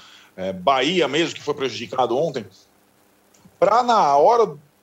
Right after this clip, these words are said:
final ter uma gordura pra administrar ou ter um campeonato seguro pra fazer. Porque na parte de baixo também é muito complicado,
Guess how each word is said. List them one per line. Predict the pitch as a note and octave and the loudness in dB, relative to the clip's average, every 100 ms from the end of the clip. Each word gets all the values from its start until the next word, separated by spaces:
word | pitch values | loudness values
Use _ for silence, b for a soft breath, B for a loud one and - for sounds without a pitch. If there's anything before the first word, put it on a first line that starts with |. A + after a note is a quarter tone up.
| _ | _
final | - - F#3+ E3 E3 F#3 G3 _ | -14 -8 -4 2 4 2 0 _
ter | F3 F#3 G#3 | -4 -4 -4
uma | F#3 F#3+ | -2 0
gordura | F3 G3 F3+ C#3 F#3+ G3+ | 0 2 0 0 0 0
pra | F3+ D#3+ | 2 0
administrar | D#3 D3+ C3+ A2+ - C3 D3+ C#3+ _ _ | -2 -12 -12 -10 -2 0 0 -4 _ _
ou | D3+ | -6
ter | D#3 | -4
um | F#3+ | -4
campeonato | F#3+ F#3+ F3 F3 F3+ | -2 0 0 0 -2
seguro | F3+ - G3 C3 F3+ F#3+ | -4 -4 -4 -4 -8 -6
pra | D3+ C#3 | 0 0
fazer. | C3 B2+ G2+ G2 - b b b b _ | 2 0 0 -6 -12 b b b b _
Porque | B2+ - | -8 -2
na | G#3 - | 0 2
parte | G3 G3 | 2 0
de | E3+ | -4
baixo | C#3+ F#3 F#3 | -2 0 0
também | F#3 A3 | -2 0
é | |
muito | G3 F3+ G3+ G3+ F#3 G3+ | -2 0 0 -2 -6 -10
complicado, | G3+ F3 A3 F#3 D3 F2 | -10 -8 -8 -2 -2 -2